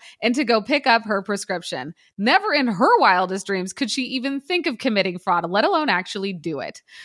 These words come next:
So, I'm sure you're all thinking, "Yeah, this sounds pretty scammy." Well, unfortunately,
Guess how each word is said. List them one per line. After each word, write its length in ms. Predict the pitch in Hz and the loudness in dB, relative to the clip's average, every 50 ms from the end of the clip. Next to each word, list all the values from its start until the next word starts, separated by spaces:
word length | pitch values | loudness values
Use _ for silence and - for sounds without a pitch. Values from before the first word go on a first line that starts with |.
| - - | -20 -6
So, 300 | - - 240 180 139 - - _ _ _ _ - | 0 2 4 4 4 0 -4 _ _ _ _ -4
I'm 80 | 220 247 | -4 -2
sure 160 | 240 349 330 | 0 0 0
you're 160 | 349 302 254 | 2 4 4
all 80 | 220 220 | 4 2
thinking, 320 | 220 214 208 202 202 190 | 2 -2 -4 -4 -4 -2
"Yeah, 180 | 190 185 175 175 | 0 0 0 0
this 140 | 185 220 - | 0 -4 -2
sounds 320 | - 302 277 262 254 - | 0 2 2 2 0 -2
pretty 300 | - - 269 254 233 185 | -4 -2 -2 0 0 -2
scammy." 640 | - - - - 208 185 180 170 165 120 85 - 190 _ _ _ _ _ _ _ _ | -4 -8 -10 -8 -6 -6 -6 -6 -8 -12 -14 -16 -18 _ _ _ _ _ _ _ _
Well, 360 | - 170 165 175 190 285 339 - | -2 2 4 6 6 4 4 0
unfortunately, 880 | 196 196 185 - 381 523 508 - 247 233 208 175 180 202 196 214 233 - | -4 -6 -4 -4 -2 -2 -2 -2 -2 -4 -4 -4 -4 -4 -4 -4 -6 -8